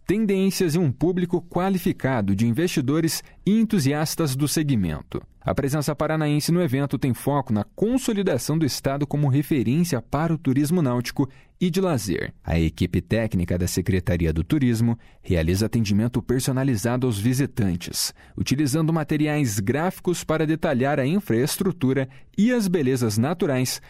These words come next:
das dezoito regiões turísticas do Paraná, com atenção especial ao litoral e aos grandes rios e lagos paranaenses. O chefe do Núcleo de Paranaguá da Secretaria do Turismo,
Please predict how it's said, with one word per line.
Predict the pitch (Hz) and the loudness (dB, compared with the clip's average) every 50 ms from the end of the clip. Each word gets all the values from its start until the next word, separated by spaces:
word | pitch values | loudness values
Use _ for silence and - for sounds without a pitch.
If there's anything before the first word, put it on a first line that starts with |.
| - - - - - | -20 -20 -16 -8 -2
das | - 123 131 120 117 | -2 0 0 0 0
dezoito | 123 147 147 123 101 104 104 143 185 208 208 - 202 | 0 2 2 0 0 0 2 2 2 2 2 0 2
regiões | 160 151 156 131 107 123 135 147 139 - | 2 2 2 2 2 0 0 0 -2 -2
turísticas | - 160 139 120 139 165 156 - - 160 143 131 127 | 0 0 2 2 2 0 0 -2 -2 0 0 0 2
do | 143 139 | 0 0
Paraná, | - - 151 165 160 127 101 87 76 - - - - - - - - - - - - | 0 0 0 0 0 0 0 0 -2 -4 -8 -12 -16 -20 -20 -20 -20 -20 -20 -18 -10
com | - 104 | -4 -2
atenção | 98 101 - - 107 101 - - 104 | -2 0 0 0 -2 0 0 0 0
especial | 107 - - - - - 160 202 240 - - - 156 151 170 180 | 0 -2 -4 -4 -2 0 0 0 0 -2 -2 -2 0 0 2 2
ao | 170 143 | 2 2
litoral | 139 156 190 - 185 131 120 123 127 135 - - - - - | 2 0 0 0 0 0 2 0 0 -2 -4 -10 -20 -8 -2
e | - 156 | 0 0
aos | 160 170 143 107 107 | 2 2 2 0 0
grandes | 107 104 120 131 165 202 226 226 185 214 165 120 104 - - - | 0 2 2 2 2 2 2 2 2 2 0 0 0 -2 -2 0
rios | 156 175 214 214 175 165 | 0 2 2 2 2 2
e | 185 | 2
lagos | 131 110 120 139 156 147 156 139 - - | 2 2 0 0 0 0 -2 -2 -2 -4
paranaenses. | - - 165 175 185 190 190 185 170 127 101 85 78 78 - - - - - - - - - - - _ - | -4 -2 -2 0 0 0 0 0 0 0 0 -2 -4 -4 -6 -6 -6 -6 -4 -4 -4 -6 -6 -10 -14 _ -4
O | 101 | -2
chefe | - - 165 151 - 165 | 0 0 0 0 0 0
do | 151 160 147 | 0 2 2
Núcleo | 131 147 185 185 - 175 170 | 2 2 2 0 0 0 0
de | 135 151 | 0 0
Paranaguá | 143 - 160 160 170 165 165 143 110 98 117 131 139 - | -2 -2 -2 0 0 0 0 0 0 0 0 0 0 0
da | 104 104 | 0 0
Secretaria | 117 - 110 - - 127 127 123 - 127 104 107 92 90 | 0 -2 -2 -2 0 0 0 0 0 0 0 2 0 2
do | 101 113 | 0 0
Turismo, | 120 - 185 139 131 131 120 120 135 131 123 | 2 2 2 2 2 2 2 2 0 0 0